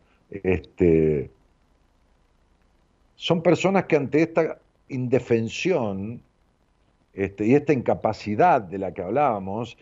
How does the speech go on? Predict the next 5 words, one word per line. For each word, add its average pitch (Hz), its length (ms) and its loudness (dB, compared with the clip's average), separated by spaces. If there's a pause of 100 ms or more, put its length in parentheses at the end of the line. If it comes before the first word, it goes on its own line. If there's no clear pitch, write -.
(140)
incapacidad 101 540 0
emocional, 110 720 -4
por 95 160 -8
supuesto, 123 760 -2 (400)
este, 101 560 0